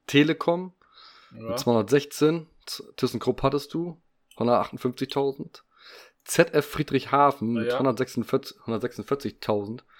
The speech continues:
Speaker 2: Ja, ein Auto, Autozulieferer.
Speaker 1: Ja, genau. Allianz mit hundertvierzigtausend, Metro mit hundertfünfunddreißigtausend, obwohl ich auch irgendwie mal gehört habe, dass sie zusammengehören, aber naja.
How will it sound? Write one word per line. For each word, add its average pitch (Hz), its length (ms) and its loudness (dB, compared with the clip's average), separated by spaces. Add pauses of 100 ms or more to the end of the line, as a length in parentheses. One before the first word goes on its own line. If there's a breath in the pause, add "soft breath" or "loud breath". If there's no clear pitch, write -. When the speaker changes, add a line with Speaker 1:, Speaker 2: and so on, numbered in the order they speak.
(160 soft breath)
Speaker 2:
Ja, 117 100 -4
ein 117 120 -6
Auto, 127 220 0 (160)
Autozulieferer. 127 880 -2 (640)
Speaker 1:
Ja, 110 200 4
genau. 104 280 0
Allianz 117 600 2
mit 107 120 -4
hundertvierzigtausend, 160 1300 -2 (360)
Metro 175 800 4 (680 soft breath)
mit - 160 -16
hundertfünfunddreißigtausend, 123 1300 2 (120)
obwohl 117 280 4
ich 131 80 4
auch 139 140 8
irgendwie 107 240 2
mal 107 160 2
gehört 104 180 2
habe, 107 80 4
dass - 80 -6
sie 101 100 -6
zusammengehören, 123 560 -4
aber 104 260 -2
naja. 104 300 -2